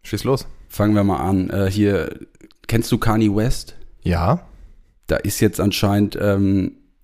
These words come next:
Speaker 2: eine Namensänderung durchgegangen beim Gericht.
Speaker 1: Ja, der heißt jetzt Yen
Speaker 2: In
Speaker 1: Ye?
Speaker 2: Der heißt jetzt einfach nur noch Ye.
Speaker 1: Ye.
Speaker 2: <laughs> Also da ist alles weg,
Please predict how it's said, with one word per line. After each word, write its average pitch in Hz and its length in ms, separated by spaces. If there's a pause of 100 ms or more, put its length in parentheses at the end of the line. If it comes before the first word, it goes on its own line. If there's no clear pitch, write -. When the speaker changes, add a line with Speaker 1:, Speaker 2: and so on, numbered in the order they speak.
Speaker 2:
eine 98 120
Namensänderung 101 760
durchgegangen 95 580
beim 95 200
Gericht. 98 480 (100)
Speaker 1:
Ja, - 80
der 98 120
heißt 104 160
jetzt - 180
Yen 107 360
Speaker 2:
In 98 200
Speaker 1:
Ye? 147 520 (240)
Speaker 2:
Der 117 180
heißt 147 180
jetzt 131 160
einfach 120 220
nur 120 120
noch 110 240
Ye. 107 260 (300)
Speaker 1:
Ye. 139 260
Speaker 2:
<laughs> - 60 (1000)
Also 123 280
da 127 180
ist 131 140
alles 131 420
weg, 135 280